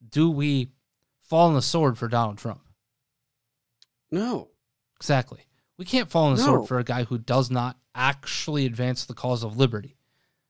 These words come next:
Speaker 1: He's not interested in that. He never has been, in my book.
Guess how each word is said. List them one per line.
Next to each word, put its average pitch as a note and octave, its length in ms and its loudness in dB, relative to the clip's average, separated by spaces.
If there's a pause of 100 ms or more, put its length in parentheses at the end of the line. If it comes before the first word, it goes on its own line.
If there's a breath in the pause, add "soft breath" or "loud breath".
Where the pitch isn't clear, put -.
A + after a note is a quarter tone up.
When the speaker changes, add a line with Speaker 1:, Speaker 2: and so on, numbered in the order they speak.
Speaker 1:
He's D3+ 220 0
not A3 180 6
interested D3+ 520 0
in A2 100 -6
that. G#2 180 -8
He C3+ 100 0
never D3 260 2
has B2 320 -2
been, G2+ 240 -12
in G#2 80 -6
my G#2 200 -8
book. F#2+ 320 -16